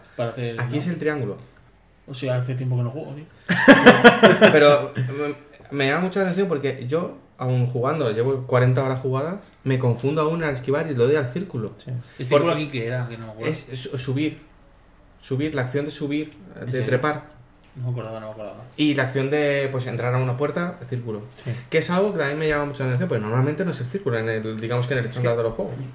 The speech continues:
Speaker 3: yo tenía entendido, el, el triángulo, por ejemplo, era como la acción de un arma o algo, ¿no?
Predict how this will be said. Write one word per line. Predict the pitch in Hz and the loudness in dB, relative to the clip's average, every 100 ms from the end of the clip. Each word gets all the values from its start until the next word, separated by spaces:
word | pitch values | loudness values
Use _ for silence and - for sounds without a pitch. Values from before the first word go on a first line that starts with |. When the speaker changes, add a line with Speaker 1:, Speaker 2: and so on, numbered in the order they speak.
| 139 120 | -14 -12
Speaker 3:
yo | 127 | -12
tenía | 143 139 147 | -8 -6 -6
entendido, | 143 147 143 143 147 | -6 -6 -6 -6 -6
el, | 131 120 120 131 | -4 -4 -4 -6
el | 123 | -4
triángulo, | 123 117 131 135 | -4 -4 -2 -2
por | 135 | -2
ejemplo, | 131 139 127 147 | -4 -4 -4 -4
era | 139 147 | -4 -4
como | 147 143 123 | -6 -4 -4
la | 120 | -4
acción | - 127 113 120 | -6 -8 -6 -4
de | 127 131 | -2 0
un | 127 123 | 0 0
arma | 120 135 143 135 | -2 -4 -4 -4
o | 120 127 | -2 -2
algo, | 160 151 | -4 -4
¿no? | 120 202 | -4 -6